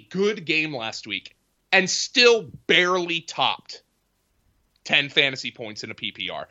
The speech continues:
He caught one pass. I think he had ninety-three yards from scrimmage. He is just a guy I'm not considering against Buffalo. He had seventeen for sixty-three against them earlier this season. The only two Patriots I'm considering, and this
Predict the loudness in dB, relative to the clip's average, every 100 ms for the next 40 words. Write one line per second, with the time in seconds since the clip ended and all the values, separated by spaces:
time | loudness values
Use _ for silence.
0 | -14 -8 2 2 2 2 2 2 2 4
1 | 4 0 -2 0 2 4 2 0 -2 -2
2 | 2 4 2 -2 -8 -6 -6 -8 -12 -16
3 | _ 0 4 6 6 2 2 4 6 6
4 | 2 -2 0 0 0 -4 -12 -8 -2 -2
5 | -2 -4 -6 -8 -8 -6 -8 -8 -8 -8
6 | -10 -14 -14 -12 2 4 4 2 0 2
7 | 2 0 0 -4 -4 -6 -8 -8 -2 0
8 | 2 0 0 -4 0 4 4 6 4 4
9 | 4 4 2 0 -10 -2 2 2 8 10
10 | 10 6 4 4 2 2 4 4 4 4
11 | 2 4 2 2 -4 2 2 2 0 2
12 | 4 4